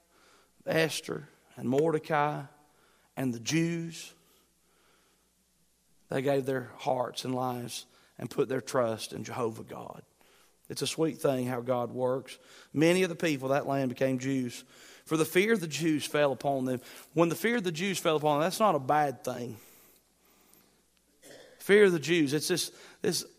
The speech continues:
reverential awe, this, this, um, I mean, I'm just telling you something. That is the God who created everything, and that is the God that I'm gonna serve.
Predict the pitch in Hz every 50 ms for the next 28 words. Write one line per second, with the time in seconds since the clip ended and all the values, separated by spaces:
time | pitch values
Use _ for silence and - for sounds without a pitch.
0 | _ _ - 143 156 180 196 170 165 180 196 185 - - 165 151 - - 147 156
1 | 160 156 147 143 139 131 127 139 156 151 - - - - - - - - - 175
2 | 175 165 - - - - 165 151 156 156 156 151 - 143 143 160 151 156 151 147
3 | 139 139 127 - 131 160 180 165 139 - - 185 180 165 131 143 127 123 - -
4 | - - _ - 123 170 170 196 202 185 170 160 156 135 120 123 120 117 165 185
5 | 202 196 196 175 143 131 175 165 160 151 135 127 123 113 110 110 - - - -
6 | - - 147 - - 139 143 143 147 147 147 139 139 143 139 139 135 123 131 120
7 | 107 117 123 117 117 113 - - - - - - - - 131 123 139 139 147 143
8 | 139 127 117 120 117 135 160 165 175 165 139 143 147 143 135 131 127 113 117 120
9 | 127 131 139 139 131 123 113 - 135 139 135 127 120